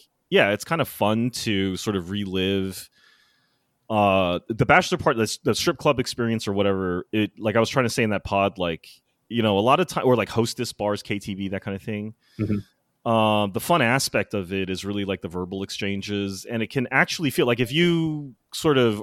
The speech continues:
Speaker 1: keep, are under control, like, if you can go under, into these situations and stay under control, that, like, it's kinda like just talking to a gir-, like, a, you know, sort of a, quote, civilian, if you will, right? Like, in real life, rather
Speaker 2: Yeah.
Speaker 1: than in this simulated environment.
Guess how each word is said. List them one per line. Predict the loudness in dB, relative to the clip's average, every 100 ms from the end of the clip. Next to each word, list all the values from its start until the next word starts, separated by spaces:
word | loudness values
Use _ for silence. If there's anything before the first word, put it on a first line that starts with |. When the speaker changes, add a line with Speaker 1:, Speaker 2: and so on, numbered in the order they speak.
| -10 _
Speaker 1:
keep, | -6 -6 0
are | 2
under | 4 2
control, | -4 -8 0 0 0 -8
like, | -10 -8
if | -8
you | -6
can | -2
go | 0 0
under, | -2 -8 -8
into | -10 -8
these | -8 -10
situations | -12 -6 -6 -6 -10 -10
and | -10
stay | -6 -2
under | -2 -2
control, | -4 -4 -4 _ -20 -20 -20 -4
that, | 2 4 4 2
like, | 0 2 0 -4
it's | -8 -6
kinda | 2 4 4
like | 2 0
just | -2 -10 -10 -4
talking | 0 0 -2 -6
to | -8 -8
a |
gir-, | -8 -10 -8
like, | -6
a, | -6 -8 _ _ _ _ _ -8
you | -6
know, | -4
sort | -2 -2
of | -4
a, | -8 _ _
quote, | -8 -8 _
civilian, | -14 -6 -4 -4 -6 -12
if | -10
you | -10
will, | -10 -6
right? | -6 -4
Like, | -6 -8
in | -6 -4
real | -2 -4 -4
life, | -6 -8 -12 -20 _
rather | 0 2 2
Speaker 2:
Yeah. |
Speaker 1:
than | 0 -4
in | -4
this | -6
simulated | -4 -4 -2 -4 -4 -4
environment. | -6 -6 -6 -6 -8